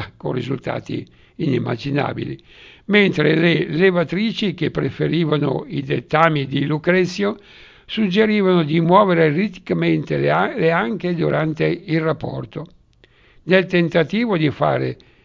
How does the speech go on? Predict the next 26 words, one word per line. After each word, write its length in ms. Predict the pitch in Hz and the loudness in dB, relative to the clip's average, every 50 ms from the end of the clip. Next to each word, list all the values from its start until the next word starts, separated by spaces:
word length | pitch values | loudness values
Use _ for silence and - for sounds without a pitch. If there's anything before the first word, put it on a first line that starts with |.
| _ _ _ _ | _ _ _ _
sbaragliare 1080 | 120 120 123 120 113 139 151 156 156 151 139 135 143 151 160 175 175 175 180 175 170 175 | -8 -8 -8 -2 0 0 2 2 2 2 0 0 0 0 2 2 2 2 0 -2 -2 -4
strada 640 | - - - 131 123 127 151 165 160 156 143 147 | -10 -12 -8 -6 -4 0 0 0 0 0 0 -2
al 100 | 143 131 | -2 -2
seme 520 | 113 - - 160 180 185 180 180 180 185 180 | -4 -6 -2 0 0 2 2 2 0 0 -2
e 120 | 156 139 | -4 -4
allontanarlo 840 | 143 143 143 143 147 143 139 - 143 143 143 139 139 123 117 123 | -4 -2 -2 -2 -4 -4 -4 -6 -6 -4 -4 -4 -4 -4 -4 -6
in 120 | 131 131 127 | -6 -6 -4
tal 160 | - 139 143 | -4 -4 -2
modo 400 | 139 143 156 175 170 156 165 151 | 0 0 0 0 0 0 -2 -2
dall'imboccatura 840 | 120 127 123 127 135 135 123 135 131 - 131 120 - 139 135 139 135 | -2 -4 -4 -4 -4 -4 -4 -6 -6 -6 -8 -8 -6 -8 -8 -6 -6
dell'utero. 600 | 127 135 139 131 123 117 110 - - 127 127 - _ _ _ _ _ _ _ _ _ _ _ _ _ _ _ _ _ _ _ _ _ _ _ _ _ _ _ | -6 -6 -8 -8 -8 -10 -12 -14 -14 -16 -16 -18 _ _ _ _ _ _ _ _ _ _ _ _ _ _ _ _ _ _ _ _ _ _ _ _ _ _ _
Lo 160 | - 190 185 | -2 0 0
stesso 840 | 170 180 208 202 208 202 160 - 175 185 180 175 180 - - - _ _ _ _ _ _ _ _ _ _ _ _ _ | 0 2 2 2 2 2 2 0 2 4 4 4 2 0 -8 -18 _ _ _ _ _ _ _ _ _ _ _ _ _
Sorano 600 | _ - - 143 143 147 156 165 180 180 175 160 | _ -6 -2 -2 0 4 4 4 6 4 4 2
di 140 | 151 147 160 | 2 2 2
Efeso, 600 | 156 147 131 104 127 127 123 110 123 135 139 143 156 | 2 2 0 0 -4 -6 -4 -4 -4 -4 -4 -4 -6
d'altra 400 | 151 135 127 127 120 - 139 131 | -8 -8 -8 -8 -6 -8 -8 -4
parte, 680 | - 143 143 139 135 117 - - 151 160 175 165 - _ _ _ _ _ _ _ _ _ _ _ - _ - | -2 -2 -2 -2 -2 -4 -6 -6 -6 -6 -6 -8 -12 _ _ _ _ _ _ _ _ _ _ _ -20 _ -10
Raccomandava 800 | 131 131 - - 175 180 190 196 185 196 170 160 147 139 143 131 | -10 -8 -4 0 2 2 2 4 4 4 4 4 4 2 2 0
che 140 | 110 - 139 | -2 -2 -2
al 80 | 143 | -2
momento 500 | 139 135 135 143 170 190 196 165 165 156 | 0 -2 0 2 2 0 0 0 -2 -2
dell'orgasmo 840 | 139 131 135 135 135 135 135 127 127 160 165 175 165 139 143 147 143 | 0 0 0 0 0 0 -2 -2 -2 0 0 0 0 0 -2 -2 -2
maschile 560 | 139 143 143 131 - - 208 220 220 196 160 143 | -2 -2 -4 -6 -6 -4 -4 -2 -2 -2 0 0
la 100 | 143 143 | 0 0
donna 500 | 131 165 190 202 190 190 190 180 180 | 2 2 2 2 2 0 -2 -4 -4